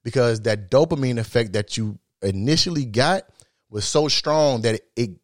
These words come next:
covered your mind, it covered your eyes, and it put blinders on because now you feel entitled to something that you put no work towards.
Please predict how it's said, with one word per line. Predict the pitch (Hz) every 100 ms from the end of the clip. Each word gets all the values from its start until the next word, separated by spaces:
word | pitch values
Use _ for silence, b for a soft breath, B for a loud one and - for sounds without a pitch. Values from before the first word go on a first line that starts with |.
| -
covered | - 160 156 123
your | 131
mind, | 120 135 143 131 110
it |
covered | - 143 131 117
your | 107
eyes, | 113 127 117 104
and | 104
it | 101
put | 127
blinders | 101 104 123 135 120 104
on | 98 92 92 B B
because | 104 117 104
now | 113
you | 107 101 156
feel | 151 135
entitled | 107 98 - 151 170 101 85 B B B B
to | 123
something | - 123 120
that | 110 -
you | 135
put | - 107
no | 104 135 143
work | 123 143 -
towards. | - 92 - -